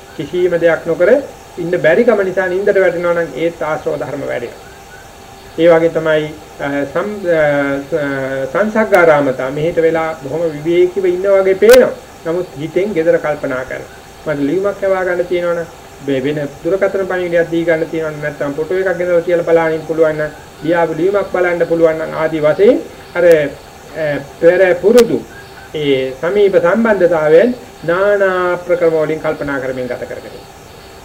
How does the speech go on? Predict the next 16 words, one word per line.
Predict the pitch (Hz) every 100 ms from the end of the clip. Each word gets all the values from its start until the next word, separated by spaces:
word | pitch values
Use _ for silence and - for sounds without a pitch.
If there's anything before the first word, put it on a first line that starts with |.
| - - - - -
ඒකත් | 156 170 170
අවසානයේ | 160 156 147 147 147
අන්තිමට | 135 135 131 127
අර | 139 190 -
ඝනසංගනිකා | - 147 139 139 131 127 127
රාමයට | 127 127 127
ඇද | 131 120
වැටිලා | 127 120 170 240 - - -
ඒ | 151 147 135 123 120 - -
ආශ්‍රම | 156 165 - 147
ධර්මයන් | 143 143 165 156 151
වලට | 147 143
අහු | 135 160
වුණාට | 202 196 170 156
පස්සේ | 190 190 - 165
නම් | 156 233